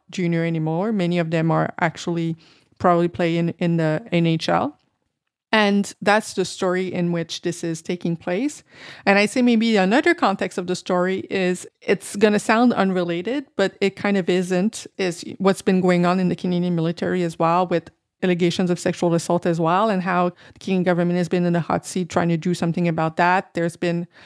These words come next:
allegations as well of, of toxic sexist conduct in the R C M P, more than allegations. And so I, I don't know if it plays a role there, but it feels like whenever there's government sort of involved in something, there's been a pressure to really show that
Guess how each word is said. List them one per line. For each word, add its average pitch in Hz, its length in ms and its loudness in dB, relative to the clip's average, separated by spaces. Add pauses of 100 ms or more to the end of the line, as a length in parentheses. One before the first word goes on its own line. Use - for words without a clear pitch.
(240)
allegations 180 560 0
as 175 120 -6
well 175 280 2
of, 165 240 -4 (240)
of 185 160 0
toxic - 420 -2
sexist - 760 -6
conduct 175 420 -4
in 175 420 -2
the 180 160 0
R 170 100 2
C 180 200 -6
M 165 120 0
P, 190 220 -2
more 196 300 4
than 202 160 0
allegations. 160 800 -4 (320)
And 196 160 4
so 202 120 4
I, 180 220 2
I 202 80 2
don't 196 140 0
know 190 80 0
if 175 100 -2
it 180 160 -6
plays 190 260 0
a 185 60 2
role 175 220 0
there, 190 260 2
but 185 240 0
it 190 120 -2
feels 185 340 -2
like 175 200 0
whenever 180 380 2
there's 170 640 -2
government 175 440 2
sort 190 300 0
of 180 140 0
involved 170 340 2
in 180 120 0
something, 175 520 -2 (340)
there's 185 200 4
been 185 160 -2
a 180 40 -2
pressure 185 520 -2
to - 240 -6
really 175 340 0
show 170 320 2
that 160 240 -2